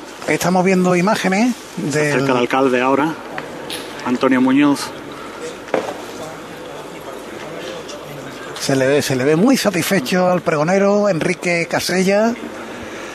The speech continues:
Speaker 1: después de esta disertación que tiene un título claro, ¿no? Entre la noche y el día, ese momento en que él ha narrado el amanecer con su hermandad de los gitanos, acompañando a la Virgen de las Angustias, al Señor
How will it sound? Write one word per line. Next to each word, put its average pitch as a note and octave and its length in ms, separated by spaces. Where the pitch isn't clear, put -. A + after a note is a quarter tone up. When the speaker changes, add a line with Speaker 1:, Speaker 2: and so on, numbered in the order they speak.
Speaker 1:
después D3+ 360
de F#3+ 80
esta - 180
disertación F#3 640
que G#3 100
tiene G#3 240
un C#4 120
título A3+ 380
claro, G3+ 360
¿no? G3 80
Entre G3+ 280
la F#3 120
noche G3+ 320
y G3 40
el F#3 120
día, G3+ 220
ese F#3 160
momento F#3+ 560
en E3+ 180
que F3 140
él F3+ 100
ha F3+ 60
narrado F3+ 560
el C#3+ 160
amanecer D#3+ 560
con F#3+ 160
su - 140
hermandad E3+ 540
de - 140
los E3 140
gitanos, F#3+ 480
acompañando D#3+ 720
a D#3 40
la D#3 60
Virgen D#3+ 240
de E3 80
las C#3+ 100
Angustias, D#3+ 520
al E3 80
Señor E3+ 400